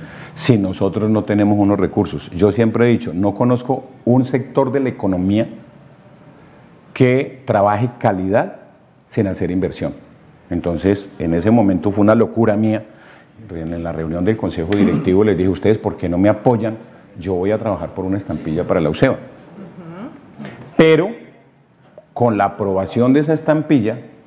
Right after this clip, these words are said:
vamos a hacerla de tal forma que los ingresos que nosotros recibamos por estampilla tengan una,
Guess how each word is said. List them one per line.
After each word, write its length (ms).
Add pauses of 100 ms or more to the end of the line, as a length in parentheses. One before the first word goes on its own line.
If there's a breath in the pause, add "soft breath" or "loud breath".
(120)
vamos 400
a 40
hacerla 340
de 120
tal 300
forma 380 (800)
que 140
los 220
ingresos 540
que 120
nosotros 400
recibamos 540
por 220
estampilla 640 (160)
tengan 280
una, 140